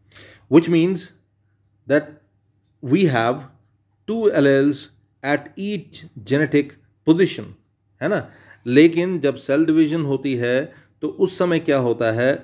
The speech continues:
मैंने जैसा आपको बताया हमारे पास हम डिप्लॉयड हैं, ठीक है जी,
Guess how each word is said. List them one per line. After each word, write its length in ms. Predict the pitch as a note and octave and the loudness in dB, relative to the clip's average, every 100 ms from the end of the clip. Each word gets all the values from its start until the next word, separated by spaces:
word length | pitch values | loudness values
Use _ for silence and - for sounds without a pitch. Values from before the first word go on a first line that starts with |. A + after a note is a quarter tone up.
| _ _ _ _ _ _ | _ _ _ _ _ _
मैंने 180 | B2 C#3 | -4 0
जैसा 220 | D3 D3+ | 2 0
आपको 180 | D3 C#3+ | -2 -4
बताया 400 | C#3 C#3+ D3+ F#3+ - _ _ | 0 2 0 -2 -12 _ _
हमारे 260 | A#2+ C#3 D#3+ | -4 -2 0
पास 440 | B2+ A2 C3 D#3 - _ _ _ | 0 0 0 -4 -16 _ _ _
हम 180 | C3+ C3 | -8 -4
डिप्लॉयड 460 | C3 B2+ B2+ D#3+ C3+ | -4 0 2 2 0
हैं, 260 | G#2 G2+ - _ _ _ _ _ _ _ _ _ _ _ _ _ _ _ | -6 -14 -20 _ _ _ _ _ _ _ _ _ _ _ _ _ _ _
ठीक 120 | A2 | -4
है 60 | C3+ | -2
जी, 160 | F3+ | -2